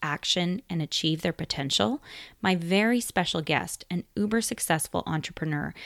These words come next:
has a message he wants all teachers to hear about what it takes to support our students in reaching for the stars. Sit up and listen to this one.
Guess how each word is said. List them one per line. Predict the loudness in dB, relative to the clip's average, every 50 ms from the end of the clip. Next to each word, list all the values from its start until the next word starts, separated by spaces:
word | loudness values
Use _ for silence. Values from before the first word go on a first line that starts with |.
| -16 -8 0
has | 2 2 4 4
a |
message | 4 4 4 2 2 2 0 0 0 0 -4 -6 -8
he | -12 -4 0 2 4 4
wants | 4 2 0 -2 -2 -4 -6 -8 _ _ 0
all | 4 6 6 6 4
teachers | 2 0 -2 -4 -2 -2 -4 -4 -4
to | -6 -6
hear | -4 -2 -2 -2 -2 -4 -8 _ -6
about | -4 -2 -2 -2 -2
what | -2 -2 0 0 0 0 -2 -2
it | -2 -2 -2 -2
takes | -4 -2 -2 -2 -2 -2 -6 -10
to | -8 -8 -8
support | -6 -6 -6 -4 -2 0 2 2
our | 2 0
students | 0 -2 -2 -2 -2 0 -2 -6 -6 -8 -10 -12 -14 -20 -20 _ -4
in | 0 0 0 0
reaching | 2 2 0 2 0 0 -2 -2 -4
for | -2 -2 -2
the | -2 -2
stars. | -4 -2 -2 -2 -2 -2 -4 -6 -8 -10 -12 -14 -20 -20 -16 -10
Sit | -6 -2 2 4 4 4
up | 4 4 2 0 -8 -14 -10
and | -6 -4 -4 -4 -2 -2 -2 0
listen | -2 0 0 0 0 0
to | 0 0
this | 0 -2 -2 -4 -8
one. | -8 -8 -8 -8